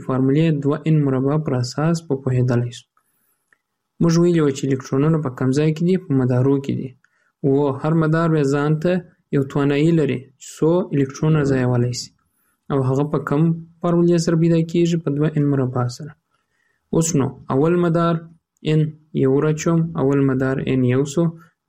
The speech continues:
دوه ضرب یو مربع، دی هم دوه ضرب یو په اول مدار کې فقط او فقط دوه الکترونه ځایېدلی سي. دوهم مدار که چیرې ان دوه و، دوه ضرب دوه مربع،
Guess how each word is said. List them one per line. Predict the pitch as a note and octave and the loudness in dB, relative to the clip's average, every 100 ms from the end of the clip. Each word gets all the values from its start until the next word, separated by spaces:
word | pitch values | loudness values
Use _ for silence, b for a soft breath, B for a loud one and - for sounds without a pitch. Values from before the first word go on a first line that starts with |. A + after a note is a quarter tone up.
| C3+ | -2
دوه | C3+ D#3 D#3+ | 0 2 2
ضرب | C#3 B2+ A#2+ B2+ | 0 0 2 2
یو | C#3+ | 2
مربع، | E3 E3+ E3 F#3 F#3 - _ _ _ | 2 2 0 0 -4 -10 _ _ _
دی | D3 C#3 | -2 0
هم | C3+ C3 | 0 0
دوه | B2+ B2+ | 0 0
ضرب | B2+ C3 C3 | 0 0 2
یو | C#3 F3 F#3+ _ _ - | 2 0 -2 _ _ -8
په | C#3 | 0
اول | D3 F#3+ F#3 | 2 2 2
مدار | F3+ F3+ F3 | 2 0 -2
کې | D#3 C3+ | -4 -4
فقط | C3+ F3 E3 | -4 -2 -2
او | D3+ | -2
فقط | C#3+ - F3 E3 | -4 -2 -2 0
دوه | D#3+ D#3+ | 0 2
الکترونه | C3+ C3 - B2+ B2 B2 | 0 -4 -4 0 2 2
ځایېدلی | A#2+ A#2+ B2+ B2+ | 2 0 -4 -8
سي. | - _ _ _ _ _ _ _ _ _ _ _ | -20 _ _ _ _ _ _ _ _ _ _ _
دوهم | D#3+ D#3+ G3+ F#3 | 0 2 2 0
مدار | C3+ C#3 C#3 - | -2 -4 -6 -8
که | C#3+ - | -8 -2
چیرې | D#3 D3 C#3 | 0 0 0
ان | C#3+ C3+ | 0 0
دوه | B2 B2 | 0 0
و، | D#3 G3+ G#3+ - _ _ _ _ _ - | 2 0 -4 -14 _ _ _ _ _ -2
دوه | C#3 C3+ D#3 F3 | 0 2 2 0
ضرب | C#3 D3 C#3+ C3+ B2+ | 0 0 0 -2 0
دوه | C3+ D#3+ | 0 2
مربع، | D3+ C3 C3 C3 | 0 0 -2 -2